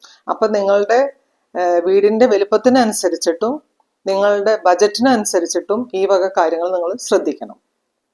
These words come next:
നാലാമത്തത് ഫ്ലാറ്റ് മോപ്പ് ആണോ റൗണ്ട് മോപ്പ് ആണോ എന്ന് നോക്കുക. ചിലതിൽ അടിയിൽ അവര് മോപ്പിങ്ങിന് കൊടുക്കുന്ന ആ അറ്റാച്ച്മെന്റ് ഫ്ലാറ്റ് ആയിരിക്കും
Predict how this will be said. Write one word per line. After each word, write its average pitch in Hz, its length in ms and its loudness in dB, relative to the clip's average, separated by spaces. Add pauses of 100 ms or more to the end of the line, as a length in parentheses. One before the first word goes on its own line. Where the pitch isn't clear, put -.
(640)
നാലാമത്തത് 233 760 4
ഫ്ലാറ്റ് 233 480 2
മോപ്പ് 262 300 4
ആണോ 214 220 4
റൗണ്ട് 190 320 4
മോപ്പ് 202 340 2
ആണോ 180 220 2
എന്ന് 180 120 -4
നോക്കുക. 156 440 -8 (360)
ചിലതിൽ 247 440 6
അടിയിൽ 226 560 2
അവര് 240 400 4
മോപ്പിങ്ങിന് 214 540 0
കൊടുക്കുന്ന 214 440 0
ആ 214 240 2
അറ്റാച്ച്മെന്റ് 190 920 -4 (120)
ഫ്ലാറ്റ് 208 380 0
ആയിരിക്കും 160 420 -2